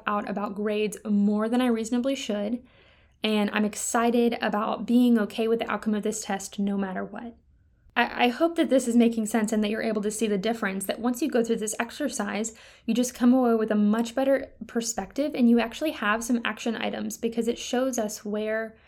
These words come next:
we're maybe misprioritizing or where we're maybe just not seeing things from a logical, truth-rooted perspective. So Ben Stewart does this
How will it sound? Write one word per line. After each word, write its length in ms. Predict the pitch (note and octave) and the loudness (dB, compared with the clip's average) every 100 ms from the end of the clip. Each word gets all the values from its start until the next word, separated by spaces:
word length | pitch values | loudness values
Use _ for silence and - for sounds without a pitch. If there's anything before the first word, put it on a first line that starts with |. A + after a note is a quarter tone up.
| _ | _
we're 120 | A3+ | -2
maybe 320 | A3 A3 A3+ G#3+ | 2 4 4 2
misprioritizing 1040 | G#3+ - - A3 G#3 G#3+ G#3 G#3 G#3 A3 | 0 -2 -6 -4 -4 -4 -6 -6 -6 -4
or 120 | A3+ | -2
where 300 | A3 G#3+ A3+ | -2 0 2
we're 120 | A#3 | 2
maybe 240 | A3+ A3+ B3+ | 2 0 -2
just 220 | B3+ A#3+ | 0 0
not 280 | G#3+ A3+ A#3 | 0 -2 -2
seeing 380 | - A3+ A3+ A3 | -2 -2 -2 -2
things 320 | G#3+ G3+ - | -2 -2 -2
from 140 | G#3+ | -2
a 60 | G#3 | -2
logical, 720 | G3 G3+ G#3 A3 G#3+ G#3 G3+ - _ _ | -2 -2 -4 -4 -4 -4 -6 -16 _ _
truth-rooted 1120 | - - A3+ A3 G#3+ - G#3 G#3+ A3 G3+ G3 G#3 _ _ _ _ | -14 -2 0 0 -6 -6 -2 0 0 -2 -4 -8 _ _ _ _
perspective. 720 | - A#3 G#4 G#4+ - - - _ _ _ _ _ - | -6 -4 -4 -4 -6 -8 -18 _ _ _ _ _ -4
So 340 | - A3 G#3 | 4 4 4
Ben 300 | G3+ B3+ F4 | 4 2 2
Stewart 340 | - D#4+ D#4 | 0 2 2
does 220 | B3 B3+ A#3+ | 2 2 0
this 200 | A#3 | -4